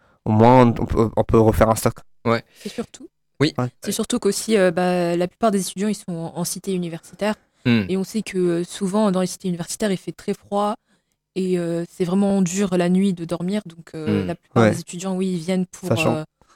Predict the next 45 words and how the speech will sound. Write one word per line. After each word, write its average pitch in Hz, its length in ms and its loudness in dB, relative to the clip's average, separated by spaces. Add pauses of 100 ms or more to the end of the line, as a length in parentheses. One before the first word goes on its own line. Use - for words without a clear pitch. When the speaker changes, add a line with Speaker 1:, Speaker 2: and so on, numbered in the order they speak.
(160)
Speaker 1:
Hmm. 113 100 -10 (600)
Speaker 3:
pour, 180 240 -4
euh, 170 80 -2
avoir 175 260 0
des 185 100 2
vêtements 170 320 -4
chauds, 202 400 -2
euh, 160 100 0
Speaker 1:
Ouais. - 100 -8
Speaker 3:
et, 160 240 -6
euh, 156 340 -8 (220)
des 160 120 -14
couvertures, 180 640 -8
euh, 156 220 -16
Speaker 1:
Ouais. 120 180 0 (180)
Speaker 3:
des 156 100 -14
couettes. - 340 -20 (160)
Speaker 1:
Sa-, - 160 -8
Speaker 2:
Alors, 123 180 2 (300)
ouais, 127 100 2
vas-y, 110 360 -6
continue. 110 320 -14
Speaker 1:
sachant 123 280 6
que 123 120 4
le 117 100 8
Crous - 380 4
chauffe, - 400 4
euh, 104 760 6
met 113 160 4
le 107 60 2
chauffage, 113 380 8
euh, 104 200 8
très 113 200 6
tard. 123 340 8
Donc, 107 280 -2
euh, 104 320 4 (180)
voilà. - 180 -16 (180)
Speaker 2:
Hmm. 101 200 2 (600)
Et 120 40 4
alors, 117 160 6
comment 175 260 2
est-ce - 100 -2
qu'on 127 140 -2
peut 123 140 -2
donner ? 110 260 2